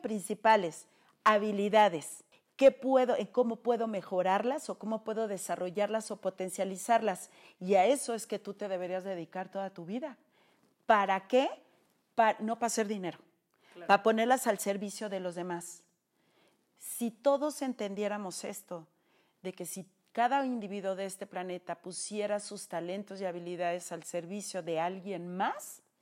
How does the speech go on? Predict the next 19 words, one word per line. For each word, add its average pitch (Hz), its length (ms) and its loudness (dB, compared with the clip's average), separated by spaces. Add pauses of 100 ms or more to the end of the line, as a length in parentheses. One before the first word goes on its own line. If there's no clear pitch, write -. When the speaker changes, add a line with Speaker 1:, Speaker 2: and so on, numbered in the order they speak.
(600)
Speaker 1:
el 269 200 6
resultado 277 840 2
también, 220 480 -4
y 214 40 -4
por 196 300 -8
qué 220 160 -4
no, 220 260 -2
cuál 226 200 2
es 220 160 -6
el 180 140 -2
asco, 214 440 -2 (320)
es 185 120 -6
que 190 120 -2
vas 170 160 -4
a - 20 -10
hacer 165 160 -8
mucho 160 240 -8
dinero. 147 340 -8 (680)
Speaker 2:
Claro. 170 160 -20